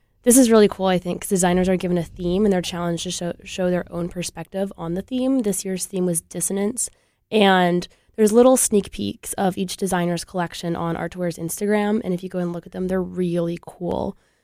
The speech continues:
So just to shout out a few, Owen Snape's collection is called Patched, and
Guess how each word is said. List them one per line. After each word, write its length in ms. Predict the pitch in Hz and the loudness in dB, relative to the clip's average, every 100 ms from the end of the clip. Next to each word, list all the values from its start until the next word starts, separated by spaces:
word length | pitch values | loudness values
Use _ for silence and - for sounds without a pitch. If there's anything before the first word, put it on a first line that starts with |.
| _ | _
So 480 | - 202 185 175 180 | -2 2 6 6 4
just 180 | 208 185 | 0 -2
to 80 | 233 | -2
shout 200 | - 190 | 0 2
out 100 | 185 | 2
a 80 | 185 | 0
few, 440 | - 214 208 220 | 0 2 4 4
Owen 300 | - 196 202 | 2 4 4
Snape's 380 | 208 - 170 - | 2 -2 -4 -4
collection 600 | - 208 196 - 214 208 | -6 -4 -4 -4 0 0
is 100 | 190 | 0
called 280 | - 190 160 | -4 -4 -4
Patched, 560 | - 175 202 254 - - | -4 0 0 0 -6 -6
and 360 | 208 196 180 | 0 2 2